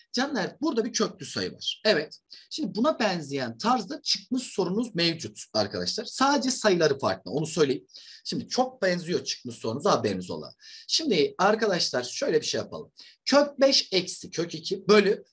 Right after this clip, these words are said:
kök üç artı bir. Neymiş bu? A. Hemen gel aşağıdakine bak bakayım. Kök üç eksi bir bölü kök beş artı kök iki. Şimdi güzel insanlar bakın bu ifadeye de B dediniz.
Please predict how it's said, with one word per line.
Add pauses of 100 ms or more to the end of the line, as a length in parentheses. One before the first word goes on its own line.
(120)
kök
üç
artı
bir.
Neymiş
bu?
A. (440)
Hemen
gel
aşağıdakine
bak
bakayım. (460)
Kök
üç
eksi
bir
bölü (300)
kök
beş
artı
kök
iki. (440)
Şimdi
güzel
insanlar
bakın
bu
ifadeye
de
B
dediniz.